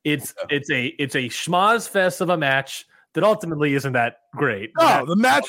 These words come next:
Speaker 2: quality, who, yeah, no.
Speaker 1: But it's, it, it's 'cause it's all about entrances, crowd chants of counting down timers. Uh, it's
Speaker 2: Yay!
Speaker 1: every, it's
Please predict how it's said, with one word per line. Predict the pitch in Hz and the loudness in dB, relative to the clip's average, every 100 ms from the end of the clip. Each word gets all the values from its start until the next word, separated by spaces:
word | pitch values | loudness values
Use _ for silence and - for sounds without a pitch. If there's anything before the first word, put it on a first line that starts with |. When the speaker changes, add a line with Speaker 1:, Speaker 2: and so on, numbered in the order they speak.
| - | -2
Speaker 2:
quality, | 285 294 277 | 2 4 4
who, | 240 247 | 2 -4
yeah, | 226 202 165 110 - | -2 0 0 -2 -6
no. | 131 170 104 - - _ | -2 0 -2 -8 -20 _
Speaker 1:
But | 208 | 4
it's, | 214 214 - | 4 0 -2
it, | 196 202 | -4 -2
it's | 202 175 | -4 -2
'cause | 214 196 | -2 0
it's | 202 - | -2 0
all | 185 220 220 | 2 4 4
about | 180 151 - | 2 -2 -2
entrances, | 190 208 202 180 208 185 180 175 160 - _ | -2 0 -4 -2 0 2 2 0 -6 -18 _
crowd | - 196 202 202 | 0 2 2 0
chants | 160 185 185 180 180 - | -2 -2 0 0 -2 -6
of | 139 139 | -4 -4
counting | - 180 185 196 | -4 -2 -2 0
down | 185 185 180 | 0 0 0
timers. | - 190 180 175 175 175 - _ - - - | 0 0 0 0 0 -6 -14 _ -20 -20 -4
Uh, | 185 175 170 - | 2 4 4 2
it's | 415 440 427 | 4 6 4
Speaker 2:
Yay! | |
Speaker 1:
every, | 392 370 339 - - _ | 4 2 0 -4 -18 _
it's | 233 - | -8 -8